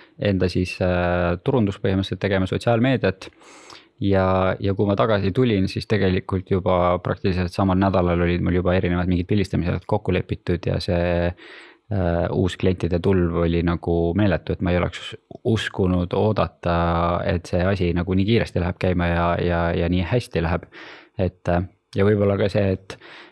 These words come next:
et sul on jälle see keskkonnavahetus, see annab sulle nagu energiat ja siukset power'it ja selle pealt, äh, sai nagu väga sujuvalt, äh, Eestisse sisse tuldud ja edasi mindud. Kuigi eelnevalt, kui ma Austraaliasse läksin, siis ma nagu väga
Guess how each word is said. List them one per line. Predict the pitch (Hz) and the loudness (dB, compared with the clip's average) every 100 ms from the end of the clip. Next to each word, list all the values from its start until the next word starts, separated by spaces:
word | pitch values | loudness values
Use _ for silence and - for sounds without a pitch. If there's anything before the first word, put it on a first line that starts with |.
| - | -6
et | - | -2
sul | 101 | 2
on | 101 | 4
jälle | 95 95 92 | 4 2 2
see | 95 | 0
keskkonnavahetus, | 113 - 98 117 120 - - | -2 0 2 2 2 -2 -2
see | 92 | 0
annab | 92 | 0
sulle | - 92 92 | 0 0 2
nagu | 95 98 | 2 2
energiat | 98 120 107 - - - | 2 2 2 -2 -6 -4
ja | |
siukset | 87 92 - - | -2 -2 -4 0
power'it | 113 95 90 - | 2 2 0 -2
ja | 90 | -2
selle | 98 92 | 0 0
pealt, | 95 101 - - | 0 -2 -6 -2
äh, | 90 90 - - - - | 0 -2 -6 -20 -20 -18
sai | - 95 90 | -2 0 2
nagu | 90 95 | 0 0
väga | 92 95 87 | 2 2 0
sujuvalt, | 98 92 85 87 - - | 0 0 0 -2 -4 -2
äh, | 85 85 85 85 85 87 - 95 | 0 0 0 0 0 -2 -2 -2
Eestisse | 92 90 - 87 87 87 90 | -2 -4 0 2 2 0 -2
sisse | - 101 87 | -2 -2 0
tuldud | 85 85 85 | 0 -2 -2
ja | 90 | 0
edasi | 90 85 82 82 90 - - - 104 | 0 0 0 0 -2 -10 -20 -6 0
mindud. | 90 - - - _ _ _ _ _ | 0 0 -4 -12 _ _ _ _ _
Kuigi | - 95 92 | -6 0 2
eelnevalt, | 95 87 85 85 | 4 2 0 -2
kui | - 95 | -2 0
ma | 90 87 87 | 2 2 0
Austraaliasse | - 92 85 78 | 0 0 0 2
läksin, | 92 95 80 | 0 0 -2
siis | 76 - | -2 -2
ma | 85 85 | -2 0
nagu | 85 | 0
väga | 87 85 82 82 | 0 0 0 0